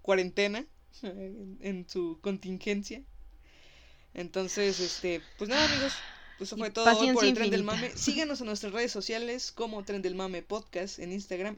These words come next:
Speaker 1: y en Facebook. Ahí les vamos a avisar cuando subimos el episodio y algunos, algunos momazos, ¿no?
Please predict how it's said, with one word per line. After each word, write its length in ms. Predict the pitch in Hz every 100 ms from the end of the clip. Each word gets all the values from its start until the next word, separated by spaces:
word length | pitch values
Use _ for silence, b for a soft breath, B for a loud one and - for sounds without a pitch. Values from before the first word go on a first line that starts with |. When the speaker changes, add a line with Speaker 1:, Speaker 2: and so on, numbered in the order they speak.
| -
Speaker 1:
y 260 | 220 247
en 140 | 185 156 -
Facebook. 420 | 196 196 220 - - - b b b b
Ahí 100 | 185
les 100 | 185
vamos 220 | 190 - 175
a 40 |
avisar 260 | 156 170 160
cuando 200 | 180 175
subimos 300 | 160 165 160
el 80 |
episodio 480 | 156 - - 277 294
y 60 | 233
algunos, 580 | 160 175 170 165 - - - -
algunos 360 | 269 277 240
momazos, 460 | 180 147 139 - 175
¿no? 180 | 220